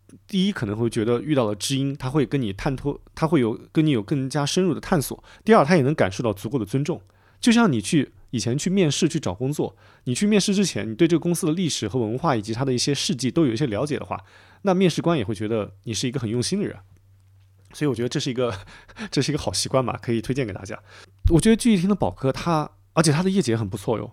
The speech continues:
他业绩也很不错。就他既可以把自己的，呃，框架书写得很，很系统，又很生动，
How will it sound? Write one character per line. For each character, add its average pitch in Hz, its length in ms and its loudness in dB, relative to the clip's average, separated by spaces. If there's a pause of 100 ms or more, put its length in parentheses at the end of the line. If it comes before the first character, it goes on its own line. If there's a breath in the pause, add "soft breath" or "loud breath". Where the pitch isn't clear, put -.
(140)
他 151 120 0
业 151 120 4
绩 120 80 -2
也 101 60 -2
很 98 120 -4
不 120 80 -12
错。 - 240 -12 (460 soft breath)
就 180 100 2
他 190 140 4
既 202 260 0
可 - 160 -4
以 135 100 -2
把 - 140 -4
自 - 160 -10
己 101 100 -6
的， 101 220 -8 (400 soft breath)
呃， 107 340 -6 (140)
框 190 220 -2
架 156 260 -4 (100)
书 - 220 -2
写 107 160 0
得 110 100 -6
很， 92 380 -8 (200)
很 117 140 -2
系 147 220 2
统， - 300 -12
又 135 160 -2
很 104 120 -4
生 139 220 0
动， 135 180 -2